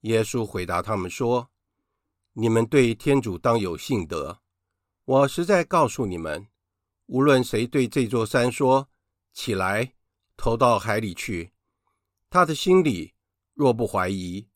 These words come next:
反相信他说的必成就，就必给他成就。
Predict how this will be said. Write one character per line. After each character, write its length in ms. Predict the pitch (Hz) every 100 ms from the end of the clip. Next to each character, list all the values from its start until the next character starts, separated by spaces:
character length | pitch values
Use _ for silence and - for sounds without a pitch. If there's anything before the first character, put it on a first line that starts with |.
| _ _ _ _ _ _
反 260 | 123 101
相 260 | 95 147 143
信 360 | - 117 90 - _ _ _
他 200 | - 160
说 260 | - 170 156
的 340 | 127 92 95 _ _
必 180 | - 101
成 240 | - 87
就， 360 | 87 123 78 - _ _ _ _ _ _
就 180 | - 202
必 160 | 170 135
给 160 | 101
他 180 | 85 101
成 240 | 95 95 80
就。 280 | 117 85